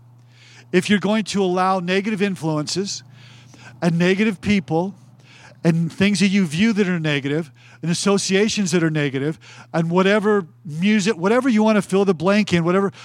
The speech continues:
negative content you have in your life, when you have a steady stream of that flooding into your soul,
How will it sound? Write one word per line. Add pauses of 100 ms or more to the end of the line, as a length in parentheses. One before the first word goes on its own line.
(120)
negative
content
you
have
in
your
life,
when
you
have
a
steady
stream
of
that (260)
flooding
into
your
soul,